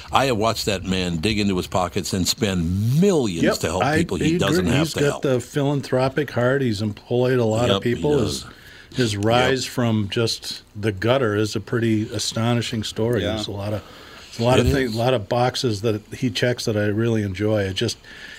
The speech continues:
Speaker 2: you know, as a
Speaker 1: Mm-hmm.
Speaker 2: month or so, whenever it was, and when he started talking about that on T V, I'm like, "Oh, Mike, come on, man." <laughs>
Speaker 1: No, I
Speaker 2: Anyway.
Speaker 1: know, I know, I understand. I understand it completely, but I,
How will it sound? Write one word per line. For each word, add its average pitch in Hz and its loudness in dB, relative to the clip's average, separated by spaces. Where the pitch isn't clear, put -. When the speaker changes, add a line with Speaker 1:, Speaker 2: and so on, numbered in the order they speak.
Speaker 2:
you 113 -2
know, 113 4
as 113 2
a 113 2
Speaker 1:
Mm-hmm. 113 2
Speaker 2:
month 131 2
or 117 2
so, 117 2
whenever 131 2
it 110 -2
was, 107 0
and 107 -8
when 107 -2
he 107 0
started 113 0
talking 113 0
about 104 0
that 107 0
on 101 -2
T 110 -2
V, 107 0
I'm 110 0
like, 95 -6
"Oh, 95 -6
Mike, 90 -6
come 101 -6
on, 92 -2
man." 90 -4
<laughs> - 2
Speaker 1:
No, 123 4
I 226 6
Speaker 2:
Anyway. 226 6
Speaker 1:
know, 101 0
I 175 0
know, 127 2
I 139 0
understand. 80 -4
I 277 4
understand 170 4
it 113 2
completely, 87 -2
but 90 -2
I, 98 -2